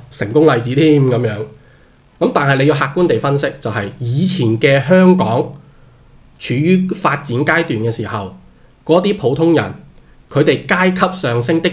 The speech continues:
機會多定少？噉啊，對比今時今日，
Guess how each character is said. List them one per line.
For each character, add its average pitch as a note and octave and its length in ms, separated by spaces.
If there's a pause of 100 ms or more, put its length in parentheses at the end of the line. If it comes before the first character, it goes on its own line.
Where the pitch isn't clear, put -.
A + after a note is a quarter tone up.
(180)
機 F3+ 240
會 A#2 360 (1000)
多 F3+ 460 (100)
定 A2 160
少？ G#2+ 180 (1400)
噉 F#3 160
啊， D3+ 100 (160)
對 C#3+ 220
比 - 260
今 F#3 200
時 - 180
今 D#3 220
日， C3+ 60